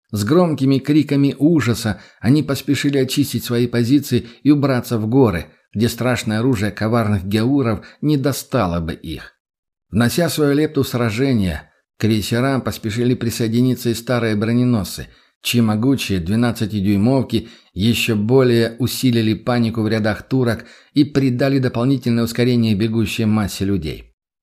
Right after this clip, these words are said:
Столь мощная поддержка со стороны флота позволила двум пехотным дивизиям спокойно высадиться в порту Самсуна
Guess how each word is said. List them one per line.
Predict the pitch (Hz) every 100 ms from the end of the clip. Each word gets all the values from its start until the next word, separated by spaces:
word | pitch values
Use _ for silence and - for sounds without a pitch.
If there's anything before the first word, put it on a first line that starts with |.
| _ _ _ -
Столь | - 135 123
мощная | 139 131 123 113
поддержка | 95 110 107 135 117 - 101 - -
со | - 113
стороны | - 120 123 110
флота | - 123 143 - 87 - _ _ _
позволила | - 104 123 160 147 135
двум | 120 147
пехотным | 123 120 147 135 127
дивизиям | 110 123 156 113 117
спокойно | - - 123 147 123
высадиться | 117 139 131 117 113 117
в |
порту | 117 120 117 120
Самсуна | 113 107 - 147 92